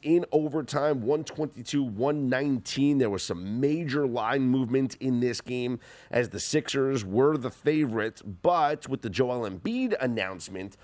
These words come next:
the line completely flipped, and the Grizzlies went off as three and a half point favorites. The Sixers cover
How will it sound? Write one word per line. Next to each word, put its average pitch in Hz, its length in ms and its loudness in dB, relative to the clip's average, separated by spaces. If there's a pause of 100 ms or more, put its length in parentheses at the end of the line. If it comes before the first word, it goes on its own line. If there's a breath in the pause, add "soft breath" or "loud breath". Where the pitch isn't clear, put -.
(240 soft breath)
the 117 80 -4
line 113 420 -4
completely 135 680 -2
flipped, 113 500 -4
and 107 100 -6
the 98 60 -6
Grizzlies 107 480 -4
went 95 220 -4
off 92 180 -4 (460 loud breath)
as 98 380 -2 (120)
three 147 240 0
and 131 100 2
a 104 40 0
half 101 320 -4 (100)
point 98 360 -4 (120)
favorites. 127 680 -4 (380)
The 117 140 -2
Sixers 101 460 -4
cover 95 360 -2